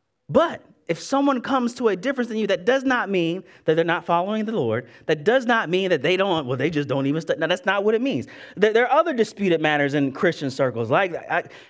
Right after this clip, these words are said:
I, I, I'm, I'm noticed something. My wife has told me about, uh, uh, Christian mommy blogs. Y'all like, "What is that?" Apparently, there's a lot of opinions about how you should raise your kids, and all of the opinions are scripture truth. Okay, there's a lot of, you know, like, if you don't raise, if you don't do this with your kid and you don't love Jesus,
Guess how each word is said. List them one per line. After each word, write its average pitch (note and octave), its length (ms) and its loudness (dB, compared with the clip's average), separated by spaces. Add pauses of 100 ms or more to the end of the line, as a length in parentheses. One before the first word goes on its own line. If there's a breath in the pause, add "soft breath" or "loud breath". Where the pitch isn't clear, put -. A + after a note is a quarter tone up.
I, D#3+ 320 0
I, D3 220 -2
I'm, E3+ 340 0
I'm D#3+ 200 0
noticed A3 460 0
something. D3+ 320 0
My C#3+ 80 2
wife F#3+ 160 0
has E3+ 100 -4
told F3+ 160 -2
me E3 80 2
about, C#3+ 320 0
uh, A2+ 360 0
uh, A2 140 -2
Christian E3+ 440 -2
mommy D#3 280 2
blogs. A#2+ 460 -4
Y'all A#2 160 -4
like, G2 140 -10
"What C#3 120 -4
is A#2+ 100 -8
that?" - 200 -8 (200 loud breath)
Apparently, D4 400 2
there's G#3+ 180 4
a F3+ 60 0
lot B3+ 180 4
of A3 80 0
opinions G#3+ 460 0
about F3 180 2
how G#3 140 2
you G3+ 180 0
should F3+ 200 -4
raise G3 260 2
your D#3 80 -2
kids, D#3 440 2 (280 loud breath)
and F3+ 160 2
all A#3 280 4
of G#3+ 100 2
the G#3 120 6
opinions F#3 480 2
are D3+ 60 4
scripture F#3 340 0
truth. - 420 -2 (560 soft breath)
Okay, G#3+ 340 2
there's G#3+ 160 4
a G#3 60 2
lot C4+ 220 6
of, A3 80 2
you A#3 160 4
know, A#3 140 6
like, A3 200 4
if F#3+ 140 0
you C#4 100 4
don't C#4 180 4
raise, B3+ 240 4
if F#3 120 2
you C4 80 2
don't C4 160 2
do C4+ 100 4
this C#4+ 180 2
with B3 160 0
your F#3+ 80 -8
kid A#3+ 300 4
and G3 80 -2
you B3+ 80 2
don't A#3+ 140 2
love A3+ 240 4
Jesus, G3+ 280 -2